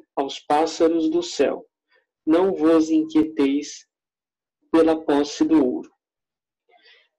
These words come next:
Ajuda-te, e o céu te ajudará.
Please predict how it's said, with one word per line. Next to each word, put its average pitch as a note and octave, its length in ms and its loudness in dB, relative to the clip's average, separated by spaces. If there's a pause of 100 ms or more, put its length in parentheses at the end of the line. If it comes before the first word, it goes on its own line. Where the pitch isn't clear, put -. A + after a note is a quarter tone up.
(120)
Ajuda-te, D#3 640 0
e D3+ 220 -4
o D#3 60 -2
céu D#3+ 360 2
te - 140 -8
ajudará. D3+ 580 0